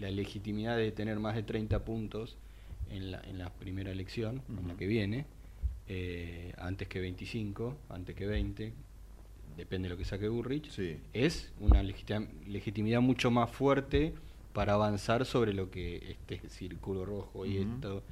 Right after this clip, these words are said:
Speaker 1: eh, este sistema quiere avanzar.
Speaker 2: Sí.
Speaker 1: Me parece que hay una decisión que, que se traduce en lo que venimos diciendo de los medios de comunicación
Speaker 2: Ujú.
Speaker 1: y del propio Macri sobre esto.
Speaker 2: Ujú. Sí, este, en cuanto a los resultados, yo creo que el voto a Milei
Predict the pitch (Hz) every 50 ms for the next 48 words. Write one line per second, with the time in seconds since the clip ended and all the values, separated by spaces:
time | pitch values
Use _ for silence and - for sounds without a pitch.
0 | - - - - - - - - - - - 107 107 101 101 - 101 95 - -
1 | 95 92 - 107 104 110 123 117 - - 95 92 90 85 82 - - - 165 143
2 | 95 82 85 - - 92 85 78 67 - 92 92 90 98 120 131 160 131 117 113
3 | 110 104 107 104 98 - - 95 - - 113 120 143 151 156 - - - - 104
4 | 95 95 - - - - - - - - - - - 98 - 107 101 - 107 101
5 | 107 110 117 - - 120 110 104 98 98 98 95 98 101 104 104 98 - - -
6 | - - 107 107 107 107 113 113 101 92 95 98 101 98 87 92 95 95 95 95
7 | 98 98 92 95 95 92 101 92 - - 104 107 113 98 - 101 110 127 147 -
8 | - - - - - - 90 87 87 87 - 90 87 95 90 92 95 98 - 117
9 | 131 123 - - - 87 85 87 101 110 104 - - - 87 - - - - 92
10 | 87 87 92 - - - - - - - - - - - 165 135 95 80 - -
11 | - - - - - - - 101 90 - - - 98 90 87 87 87 85 82 80
12 | 82 87 107 107 131 127 123 143 135 127 120 123 120 135 135 151 208 214 160 113
13 | 127 104 117 110 101 95 95 92 95 110 110 - 107 95 90 85 80 85 87 87
14 | 87 92 110 123 143 -